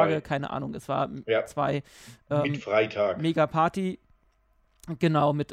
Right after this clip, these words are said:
Speaker 1: mit, mit Aufbauen und ich weiß noch, untereinander, oder dann, dann verkleidet quasi und, äh, im Cosplay dann rausmarschieren noch in die nächste, äh, in den nächsten Laden und, ähm,
Speaker 2: Oh ja.
Speaker 1: Bier kaufen, da ge-, existieren auch noch schöne Bilder von uns.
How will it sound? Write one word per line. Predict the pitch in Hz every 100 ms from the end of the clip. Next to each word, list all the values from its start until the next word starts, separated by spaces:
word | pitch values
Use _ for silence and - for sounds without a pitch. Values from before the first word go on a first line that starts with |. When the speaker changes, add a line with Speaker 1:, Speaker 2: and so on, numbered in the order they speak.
| 139
Speaker 1:
mit, | 143 147
mit | 143
Aufbauen | 156 170 226 160 160
und | - 147 143 143 - - - - _
ich | 147 143
weiß | 170 175
noch, | 151
untereinander, | 175 185 165 160 156 -
oder | 156
dann, | 151 156 156
dann | 151 151 151 151 _ _ _
verkleidet | - 190 - 175 190 226 214
quasi | - 208 208 190 208 214
und, | 180 180 -
äh, | -
im | - 175
Cosplay | 196 202 - 202 190
dann | 165
rausmarschieren | 165 170 196 202 - 202 185
noch | 180
in | -
die | 170
nächste, | 170 175 - 180 170 170
äh, | 160 165 151
in |
den | 160
nächsten | 165 170 175
Laden | 151 156 180 202
und, | - 165 160 165 _ - - - _
ähm, | 165 160 160 160 151 - -
Speaker 2:
Oh | 151 135
ja. | 127 101
Speaker 1:
Bier | 95 220
kaufen, | 196 196 208 233
da | 190
ge-, | 165 -
existieren | 170 - 180 196 180
auch | 170
noch | 180
schöne | - 170 156
Bilder | 160 180
von | 185 170
uns. | 175 190